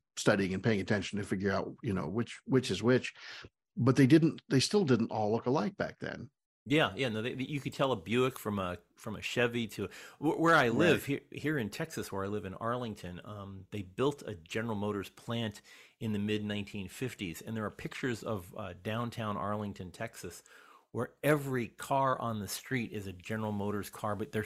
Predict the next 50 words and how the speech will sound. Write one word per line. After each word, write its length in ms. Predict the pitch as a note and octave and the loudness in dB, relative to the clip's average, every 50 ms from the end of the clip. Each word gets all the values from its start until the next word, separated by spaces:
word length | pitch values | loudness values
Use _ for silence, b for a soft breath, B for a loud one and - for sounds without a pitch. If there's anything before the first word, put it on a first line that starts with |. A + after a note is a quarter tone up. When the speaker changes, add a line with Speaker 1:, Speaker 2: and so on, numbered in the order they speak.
| - - | -2 -4
Speaker 2:
they 140 | - A#2+ A#2+ | -4 -4 -4
all 460 | - - A2 G#2+ A2+ A2+ A2 G#2+ G2+ | -4 -4 -2 -2 0 0 0 0 -2
look 220 | G2 G2 - - _ | -4 -6 -10 -10 _
different. 420 | - G#2 G#2 - G2+ E2+ - _ | -4 -4 -4 -4 -10 -10 -10 _
They 100 | G2 F#2 | -16 -14
all, 160 | G2+ G2+ G2 - | -12 -12 -10 -8
you 60 | A2+ | -6
know, 60 | G2+ | -6
every, 180 | F#2 G#2+ A#2+ A#2 - - A#2 - - - - - | -4 -2 -2 -2 0 -2 -2 -2 -4 -8 -6 -6
it 60 | B2 | -6
was 100 | A2 F#2 | -6 -6
a 40 | G#2 | -2
company 360 | - D#3 D3+ - A#2 G2 F2+ | 0 0 0 2 0 -2 -2
town, 340 | - - A#2+ A#2+ G2 E2 - | 0 2 2 2 2 0 -2
so 100 | - A2 | -2 -2
everybody, 340 | G#2+ A2 A2+ G#2+ G#2+ - B B B B | -2 -2 -4 -6 -8 -12 B B B B
everybody 320 | D3 D#3 D#3+ D3 C#3 B2 | 4 4 6 6 6 6
had 140 | A#2+ A#2+ G#2+ | 6 4 2
a 60 | F#2+ | 2
G 280 | F#2 E2+ A#2 A#2 G#2+ G#2 | -2 -2 -2 0 0 0
M 140 | F#2+ F#2+ | -2 -4
car, 320 | - - A2 A2+ G#2+ F#2+ B B B B B B _ | -4 -2 0 0 0 0 B B B B B B _
but 160 | G#2+ G#2+ G#2+ | -2 -2 -2
the 60 | - | -4
Chevys 560 | G#2+ - - - B2+ C3+ C3 C3 B2 A#2+ G#2 | -6 -4 0 2 2 2 2 0 -2 -2 -4
and 120 | G#2 F#2 E2+ | -6 -8 -8
the 100 | D#2 D#2 _ | -10 -10 _
Buicks, 420 | A#2+ B2+ C3+ B2 A2 - - - | -2 0 0 0 -2 -4 -6 -8
you, 140 | - A#2+ A2+ | -6 -6 -6
you 180 | G#2+ C3+ B2 A2 | -4 -4 -4 -4
know, 60 | F#2+ | -4
you 120 | F2+ F2+ | -4 -6
could, 140 | F2+ G#2+ G2+ _ _ | -8 -10 -12 _ _
you 160 | - B2 A2+ | -14 -14 -10
could 180 | - G#2+ G2 - | -10 -12 -12 -6
tell 220 | - C#3 C3+ C3+ | -4 -2 -2 -2
them 160 | C3 B2 A2+ | -2 -2 -4
all, 400 | A2 A2 A2+ A2+ A2+ G#2+ G#2+ b b b b b b | -2 -2 -2 -2 -2 -4 -6 b b b b b b
all 260 | _ A#2+ B2 B2 A#2+ G#2+ | _ 2 2 4 4 2
apart 360 | - - - - A#2+ - - | 0 0 -2 -2 -2 -2 -2
from 180 | - - G#2+ | -8 -8 -6
each 200 | G#2 G2 - - | -8 -8 -8 -8
other. 220 | G2+ F#2 F2 F2+ E2+ | -8 -8 -8 -10 -14
Just, 280 | F2+ F#2+ - - _ | -16 -18 -20 -16 _
um, 380 | A2 G2 F#2+ F#2+ F#2 F2+ F2+ F2 _ | -10 -10 -8 -10 -10 -12 -14 -16 _
you 100 | - A#2 | -16 -14
know, 100 | G2+ F#2 G2 - - | -14 -12 -14 -10 -4
and, 140 | - A2 | -4 -2
Speaker 1:
Right. 220 | F2+ - E2+ E2+ - - _ _ _ _ _ _ _ _ _ - - A#2+ | -2 -4 -6 -10 -14 -18 _ _ _ _ _ _ _ _ _ -20 -12 -6
Speaker 2:
and 340 | A#2 A#2 A2+ A2+ A#2 A2 | -4 -2 -2 -2 -2 -6